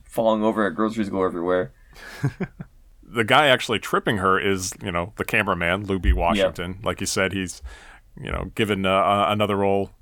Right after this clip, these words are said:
Speaker 2: in the station, just like Noodles was as well, you know. They get to host their own shows, which is pretty funny.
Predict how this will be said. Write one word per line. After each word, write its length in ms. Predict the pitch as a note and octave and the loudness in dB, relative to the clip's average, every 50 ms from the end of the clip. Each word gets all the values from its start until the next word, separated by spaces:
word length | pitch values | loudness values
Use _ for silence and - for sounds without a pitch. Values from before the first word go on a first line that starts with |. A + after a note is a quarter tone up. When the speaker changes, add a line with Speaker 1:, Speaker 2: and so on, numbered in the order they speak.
| _ _ _ - | _ _ _ -8
Speaker 2:
in 120 | A2+ A2+ | -6 -4
the 100 | G#2+ G2+ | -2 -2
station, 360 | - - - - - C#3+ C#3+ | 2 2 2 2 2 2 2
just 200 | D3 F#3+ D3+ - | 2 2 4 4
like 100 | C3+ A#2 | 2 2
Noodles 340 | A#2 C3 C#3+ B2+ A#2+ G#2 - | 4 4 4 4 4 2 2
was 280 | - G2+ F2 F2 - F2+ | 0 0 0 0 -2 -6
as 120 | D#2+ - | -6 -2
well, 280 | G2 G2+ F#2+ F2 E2 F2 | 2 2 2 2 0 -2
you 80 | E2+ | -4
know. 160 | E2+ E2+ F2 - - | -4 -6 -6 -6 -6
They 80 | G#2+ F#2 | -4 -2
get 100 | F#2+ - | -2 -2
to 80 | A2 | -2
host 260 | F#2+ A2+ A2 G2+ - | 0 0 0 0 0
their 140 | - G#2 G2 | 0 2 2
own 80 | F#2+ F#2 | 2 0
shows, 340 | - - G2+ F#2+ F#2 E2+ D#2+ | 0 0 0 0 0 -2 -4
which 160 | F2+ E2+ - | -8 -10 -10
is 100 | E2+ - | -10 -6
pretty 180 | - F#2+ F2 | -6 -4 -4
funny. 300 | E2+ - F#2+ E2+ E2 D#2+ | -4 -4 -4 -4 -4 -8